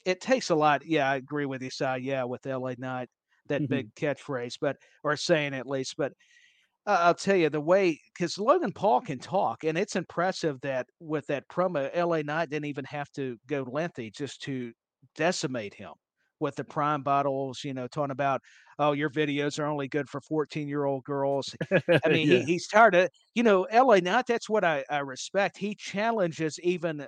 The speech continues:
Speaker 1: a, a great heel or tweener because, or babyface due to his knowledge of being kind of brought up in an old school way, even though he, he didn't come around till, till later, 'cause Paul Bearer actually managed him. I, I had to go back and research it before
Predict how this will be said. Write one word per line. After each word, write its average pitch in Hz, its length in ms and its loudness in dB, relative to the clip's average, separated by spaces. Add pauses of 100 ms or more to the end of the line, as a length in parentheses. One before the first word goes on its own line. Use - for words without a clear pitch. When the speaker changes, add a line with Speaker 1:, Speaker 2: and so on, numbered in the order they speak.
(120)
Speaker 1:
a, 139 200 -8
a 139 100 -4
great 151 340 -6
heel 165 380 0
or 139 80 -4
tweener 175 520 -6
because, 139 640 -8
or 135 140 -8
babyface 147 720 -6 (560)
due 208 240 2
to 190 220 0
his 165 280 -2
knowledge 165 520 0
of 147 140 -4
being 160 440 -6
kind 190 200 -4
of 147 80 -4
brought 151 280 -2
up 156 180 -2
in 143 80 -6
an 139 140 -6
old 151 180 -6
school 139 300 -6
way, 170 260 0
even 143 220 -2
though 135 200 -4
he, 139 180 -6
he 127 200 -10 (340)
didn't 165 200 -2
come 156 240 -4
around 160 360 -4
till, 131 300 -6 (320)
till 143 220 -2
later, 175 400 -2 (140)
'cause 147 180 -6
Paul 220 260 4
Bearer 165 280 0
actually 139 440 -6
managed 175 460 -6
him. 131 160 -4
I, 196 140 0 (100)
I 202 160 2
had 233 100 -2
to 139 60 -4
go 127 180 -4
back 123 300 -4
and 117 80 -12
research 180 520 -6
it 113 120 -8
before 135 360 -6